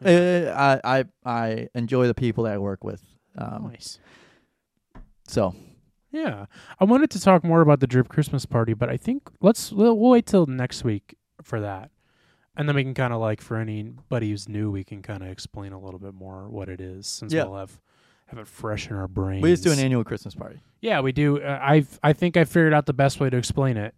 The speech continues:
Speaker 1: And the Drip Christmas party is just a fucked up Christmas party where we do f-, fucked up things, and it's a lot of fun.
Speaker 2: Go watch last year's. Uh, we, this
Speaker 1: Yeah.
Speaker 2: is where we had the introduction of this.
Speaker 1: Of the gimp mask.
Speaker 2: Of the gimp mask. If,
Speaker 1: I call
Speaker 2: for
Speaker 1: him
Speaker 2: those audio
Speaker 1: Gimpy.
Speaker 2: viewers.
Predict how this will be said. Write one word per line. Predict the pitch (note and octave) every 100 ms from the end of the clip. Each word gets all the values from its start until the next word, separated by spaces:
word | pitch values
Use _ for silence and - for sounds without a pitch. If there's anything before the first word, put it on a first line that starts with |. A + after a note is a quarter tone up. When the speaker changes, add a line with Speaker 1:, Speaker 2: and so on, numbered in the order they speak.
| -
Speaker 1:
And | A#2 A2 A2
the |
Drip | A2+ C3 A2+
Christmas | C#3 - C3
party | G#2+ B2 A#2+
is | A#2
just | A#2 G#2+ -
a | G2
fucked | - A2+ -
up | A#2 -
Christmas | C3 - A#2 -
party | G#2+ G#2 G#2+ A#2 _ _ _ _ _ _ -
where | A#2+ A#2
we | A#2
do | A#2
f-, | A2
fucked | - - - - A#2+ -
up | B2+ B2+
things, | - A2+ A2+ C3 C3
and | C3 A#2+
it's | - -
a | C3
lot | A2+ A#2
of | A#2
fun. | D3+ C#3+ G2 _
Speaker 2:
Go | C#3+
watch | D#3 D3+
last | C#3+ C#3 -
year's. | C3 B2 B2+ - -
Uh, | B2 A#2 A#2 A2+
we, | A#2 A#2
this | B2 A#2
Speaker 1:
Yeah. | A2+
Speaker 2:
is | A2+
where | A#2 A2+
we | A2+
had | A2
the | A2+
introduction | G#2 B2 A2 - A2
of | G#2
this. | G#2+ - C3+
Speaker 1:
Of | A#2+
the |
gimp | A#2+ A#2 A2 -
mask. | A2 A2 C3
Speaker 2:
Of | A2+
the | A2+
gimp | B2 -
mask. | A2+ A2 A2 A#2+
If, | G2+
Speaker 1:
I | A2+
call | - A#2
Speaker 2:
for |
Speaker 1:
him | A#2
Speaker 2:
those | A2 G#2+
audio | A#2+ G#2+ A2+ G#2+
Speaker 1:
Gimpy. |
Speaker 2:
viewers. | A2 A2+ A#2+ -